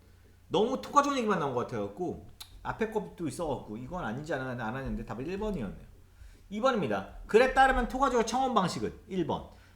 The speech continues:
청혼을 받으면 반드시 수락해야 된다. 물론 아니라고 나왔습니다. 그죠? 아니네. 돈만 내면은 벗어날 수 있는데 돈을 좀 많이 내야 돼.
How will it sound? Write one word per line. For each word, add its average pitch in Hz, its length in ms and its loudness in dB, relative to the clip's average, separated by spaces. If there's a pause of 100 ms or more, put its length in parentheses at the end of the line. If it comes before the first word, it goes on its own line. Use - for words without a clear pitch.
(100)
청혼을 254 320 4
받으면 196 240 6
반드시 175 380 0
수락해야 202 400 2
된다. 107 260 0
물론 240 260 8
아니라고 208 300 8
나왔습니다. 143 340 6
그죠? 123 300 -2 (540)
아니네. 123 440 -2 (140)
돈만 190 320 4
내면은 185 420 4
벗어날 156 280 0
수 151 80 -4
있는데 139 160 -4
돈을 135 220 0
좀 131 100 -4
많이 113 200 0
내야 131 180 0
돼. 95 300 -6